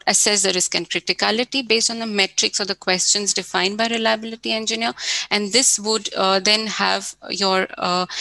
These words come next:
criticality category determined as A, B, or C. A is the highest risk, uh, uh, possible, and B is the medium, C is the low risk possible. So in case if it's a high risk, then,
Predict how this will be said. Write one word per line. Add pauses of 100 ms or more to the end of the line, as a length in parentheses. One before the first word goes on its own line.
(200)
criticality
category
determined
as
A,
B,
or
C.
A
is
the
highest (140)
risk, (100)
uh, (160)
uh, (460)
possible,
and
B
is
the
medium,
C
is
the
low
risk
possible.
So
in
case
if
it's
a
high
risk,
then,